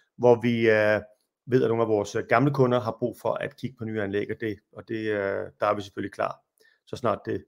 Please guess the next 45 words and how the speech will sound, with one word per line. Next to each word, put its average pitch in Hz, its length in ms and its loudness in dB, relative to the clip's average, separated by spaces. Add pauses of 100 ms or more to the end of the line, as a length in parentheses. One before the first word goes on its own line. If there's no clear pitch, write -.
det 104 100 -8
viser - 200 -12
sig. 98 140 -16 (1300)
Jeg 131 100 2
vil 131 140 10
ikke, 131 160 6
øh, 113 340 6
jeg 117 80 -2
vil 110 60 0
ikke 117 120 -4
gå 123 80 2
længere 113 220 0
ned 113 200 -2
i 113 260 -4
den 120 240 0
del, 120 160 0
det 110 100 -12
kan 120 80 -4
I 104 40 -8
stille 107 200 -8
spørgsmålstegn 113 680 -4
ved, 113 200 -6 (240)
eller - 180 -8
stille - 220 -12
spørgsmål 113 300 0
til, 113 140 -6
hvis 101 160 -12
der - 100 -8
er, 104 240 -2 (600)
øh, 104 420 2
nogen. 117 280 8 (840)
Så 147 120 4
lad 147 100 10
mig 143 120 8
lige 151 200 6
komme 147 260 4
ind 147 140 2
i, 135 260 2
øh, 113 380 2
gå 127 100 2
ind - 200 -4
i, 120 260 -4
øh, 110 280 -2
i 120 100 -6
udviklingen 120 560 -4